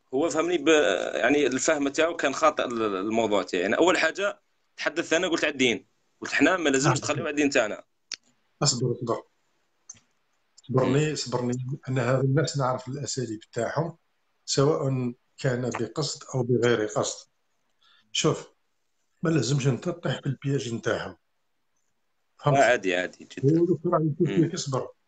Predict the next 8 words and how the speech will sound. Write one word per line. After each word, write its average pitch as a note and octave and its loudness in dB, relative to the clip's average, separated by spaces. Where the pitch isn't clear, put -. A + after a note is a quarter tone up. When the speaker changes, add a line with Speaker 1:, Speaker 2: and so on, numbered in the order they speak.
Speaker 2:
هو D3 4
دوك C#3 0
راه C3 0
يشوف A#2 -6
فيك، F#3+ -4
يشوف - -2
فيك F#3+ -2
لحية. B2 0